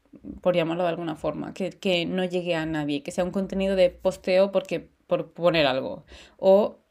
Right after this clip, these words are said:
y luego viene otra, otra, otro factor aquí, que es el copiar. O sea, no sirve de nada que tú postees un contenido copiado de otra persona, ya sea el vídeo, ya sea la frase, ya sea lo que quieres decir, cómo quieres decirlo, o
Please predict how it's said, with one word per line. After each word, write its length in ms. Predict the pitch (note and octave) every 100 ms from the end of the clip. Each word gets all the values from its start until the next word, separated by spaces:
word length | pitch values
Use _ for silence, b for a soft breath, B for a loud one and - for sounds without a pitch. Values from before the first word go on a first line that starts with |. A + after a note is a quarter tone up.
| _ _
y 80 | -
luego 240 | F#3+ F3+ F3+
viene 240 | F3+ E3+
otra, 500 | E3 F3 E3+ D#3 -
otra, 800 | - - E3 D#3 D3+ C#3+ C#3+ - -
otro 240 | F3+ F3+
factor 300 | F3+ E3 F3+
aquí, 260 | D#3+ G3+ F#3+
que 180 | E3+ D#3+
es 120 | -
el 140 | F#3 F#3
copiar. 480 | - G3 G3+ E3+ -
O 40 |
sea, 280 | - D#3 - -
no 220 | F#3+ F#3+
sirve 240 | A3 F#3
de 100 | F3
nada 240 | F#3+ F#3+ E3
que 100 | -
tú 140 | F#3
postees 400 | F3+ F3 F3+ E3+
un 120 | E3+
contenido 500 | F3 F3 F3 F3+ E3
copiado 460 | - D#3 G3+ A3 G3
de 100 | E3+
otra 220 | F3 F#3
persona, 560 | D#3+ D3+ F#3 E3+ D3 - B B B
ya 160 | F3+ F3
sea 240 | G#3 F#3+
el 100 | F3
vídeo, 260 | F3 F#3 E3+
ya 120 | E3
sea 140 | F#3+
la 100 | E3
frase, 340 | E3 F3+ F3+ E3+
ya 80 |
sea 200 | E3 F#3
lo 100 | E3
que 120 | E3 D#3
quieres 260 | F#3 F#3
decir, 360 | F3+ D#3 D#3+ D#3+
cómo 200 | F3+ F3
quieres 200 | E3 E3
decirlo, 520 | E3+ F3 E3+ D#3+ D#3
o 360 | - D#3+ D#3 D3+